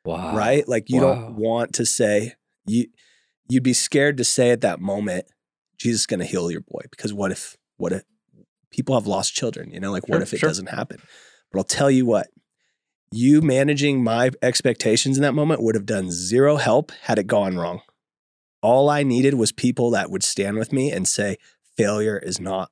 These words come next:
Speaker 2: an option here. Failure is not an option," right?
Speaker 1: Wow.
Speaker 2: I didn't need somebody to prepare me for the worst. God's grace is good enough that it'll be there. But when your friends call you and say, "Will you pray with me?"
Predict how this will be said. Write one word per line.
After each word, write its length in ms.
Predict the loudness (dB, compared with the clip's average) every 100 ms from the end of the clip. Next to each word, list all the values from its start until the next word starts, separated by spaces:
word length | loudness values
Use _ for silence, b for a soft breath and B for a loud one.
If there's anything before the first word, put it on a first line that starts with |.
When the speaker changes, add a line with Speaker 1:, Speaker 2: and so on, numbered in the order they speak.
| -14
Speaker 2:
an 80 | -10
option 360 | -8 -6 -8 -8
here. 240 | -12 -14 _ _ _ _ _ -4
Failure 320 | -2 0 -2
is 140 | -2 -4
not 180 | -4 -4
an 60 |
option," 420 | -6 -8 -10 -14 _
right? 300 | -4 -2 -2
Speaker 1:
Wow. 280 | -4 -8 B B -6
Speaker 2:
I 100 | 0
didn't 260 | 2 2 0
need 500 | 2 4 4 2 0
somebody 340 | 0 2 2
to 80 | 0
prepare 520 | -4 -12 -8 -4 -4
me 140 | -4 -4
for 200 | -4 -4
the 100 | -2
worst. 460 | -2 -2 -2 -4 _ b b b -2
God's 300 | 0 0 0
grace 320 | 0 2 0
is 100 | -2
good 200 | -2 0
enough 500 | 0 0 -2 -6 -20 _ _ -6
that 220 | -2 -2 -2
it'll 180 | -4
be 240 | -2 -2 0
there. 380 | 0 0 -4 _
But 140 | -4 0
when 180 | 0 2
your 160 | 0
friends 360 | 0 -2 -2 -2
call 280 | -2 0 2
you 140 | 0
and 100 | 0
say, 120 | 0
"Will 100 | 0
you 60 | -2
pray 200 | -2 -2
with 140 | -2 -2
me?" 180 | -4